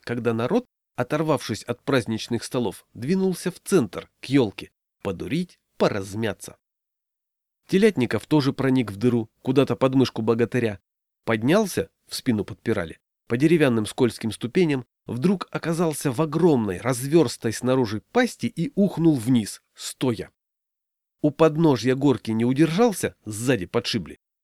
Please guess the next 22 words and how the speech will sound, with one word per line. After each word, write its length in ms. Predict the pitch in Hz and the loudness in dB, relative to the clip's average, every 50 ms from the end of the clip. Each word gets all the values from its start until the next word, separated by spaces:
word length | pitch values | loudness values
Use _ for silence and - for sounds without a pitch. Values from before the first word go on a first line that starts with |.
| _ | _
упал, 480 | - 151 143 - 180 170 131 90 - _ _ _ | -6 -6 -2 0 2 2 2 0 -4 _ _ _
завертелся 720 | 90 101 107 127 143 160 185 175 - 190 170 127 - - | -14 -8 -8 -4 -2 -2 -2 0 2 2 2 2 0 -6
пропеллером 720 | 92 - - 165 - - 240 208 175 147 127 117 98 - _ _ _ _ | -6 -4 -6 -4 -2 -2 0 0 2 2 0 0 -2 -6 _ _ _ _
и 100 | - 196 | -4 -4
сам 320 | 175 - - 208 180 143 | -2 -2 0 0 0 0
подшиб 440 | 120 - 135 127 - - 175 160 - | 0 -2 -4 -4 0 2 0 0 0
какую-то 480 | - 135 123 - 143 131 - - 131 - - | -2 -6 -2 0 0 0 0 0 -4 -4 -4
глазеющую 840 | 135 110 127 131 135 143 131 127 190 190 156 120 110 - - 117 113 | -4 -4 -2 0 0 -2 0 0 2 2 2 2 0 -2 -4 -2 -2
на 160 | 113 117 107 | 0 -2 -2
этот 300 | - 131 120 - 117 104 | -4 -6 -6 -4 -6 -6
балдёж 480 | 101 98 113 113 110 107 139 139 127 - | -6 -4 -4 -4 -2 -2 -2 -2 -2 -4
девчушку. 680 | - 123 107 127 117 - - 113 107 - - - - - _ _ _ _ _ _ _ _ | -8 -4 -4 -4 -4 -4 -4 -6 -6 -6 -8 -14 -20 -20 _ _ _ _ _ _ _ _
Вскочил, 560 | - - - 113 110 - - 185 185 117 - _ _ - | -18 -10 -8 -8 -6 -2 0 2 2 2 0 _ _ 2
поднял 380 | 175 202 190 131 127 123 120 | 4 4 6 6 6 4 2
свою 340 | - - 135 143 143 135 123 | 2 0 0 0 0 0 0
жертву, 380 | 110 127 220 233 185 - - 120 | 0 2 2 2 2 0 -2 -4
хотел 340 | - - 147 - 202 180 143 | -2 -4 -2 0 2 2 2
было 240 | 127 147 139 135 127 | 2 2 2 2 0
обругать 640 | - 135 127 113 135 165 175 180 247 233 190 - 139 | -2 -4 -4 0 0 0 2 4 2 2 2 0 -2
её, 360 | 135 127 123 107 113 101 85 - _ _ _ _ _ | 0 0 0 0 -2 -4 -4 -6 _ _ _ _ _
а 100 | - 156 | -6 -4
девчушка, 640 | 139 185 - - - 269 247 - - - 98 - | -4 -4 -2 2 2 2 2 2 0 -4 -4 -4